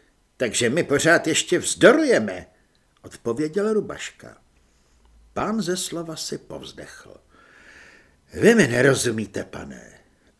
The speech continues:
Oni už mají dost toho vraždění vašich lidí.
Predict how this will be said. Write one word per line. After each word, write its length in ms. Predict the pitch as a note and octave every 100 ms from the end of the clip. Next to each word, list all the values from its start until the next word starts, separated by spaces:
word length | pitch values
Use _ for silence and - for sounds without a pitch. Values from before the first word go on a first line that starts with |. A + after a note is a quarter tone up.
| _ -
Oni 400 | E3 A#3 G3+ E3
už 280 | C#3 - G2+
mají 340 | B2+ C#3 B2
dost 280 | G#2+ A2+ -
toho 300 | - G#2 A#2
vraždění 680 | A2 C3 - - C3 C3 A2+
vašich 640 | F2 B2+ - C3+ C3 -
lidí. 640 | C3 F#3 F#3 F#2+ E2+ D#2+